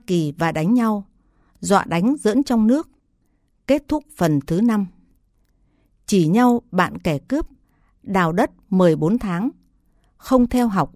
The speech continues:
uống rượu. Khinh người im lặng nghe. Xử việc không lắng tai. Kết thúc phần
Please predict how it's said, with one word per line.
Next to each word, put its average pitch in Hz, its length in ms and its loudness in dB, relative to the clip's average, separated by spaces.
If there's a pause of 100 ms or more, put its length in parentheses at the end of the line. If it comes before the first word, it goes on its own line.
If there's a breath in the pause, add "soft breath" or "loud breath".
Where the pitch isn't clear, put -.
(120)
uống 220 200 0
rượu. 196 280 0 (540)
Khinh 247 320 2
người 165 280 2 (140)
im 233 160 0
lặng 170 220 -2
nghe. 202 280 -4 (560)
Xử 175 280 2
việc 160 280 0 (100)
không 233 300 0
lắng 196 200 2
tai. 220 340 -2 (680)
Kết 277 220 2
thúc - 180 -4
phần 151 340 -2